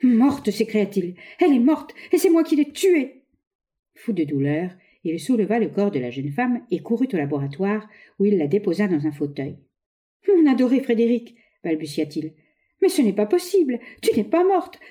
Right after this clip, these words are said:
Réponds-moi ! Et toi, Oscar, que fais-tu là ? Aide-moi donc ! Vite,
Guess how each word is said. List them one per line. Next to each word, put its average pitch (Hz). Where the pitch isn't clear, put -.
Réponds-moi ! 349
Et 302
toi, 277
Oscar, 214
que 359
fais-tu 349
là ? 208
Aide-moi 359
donc ! 359
Vite, 392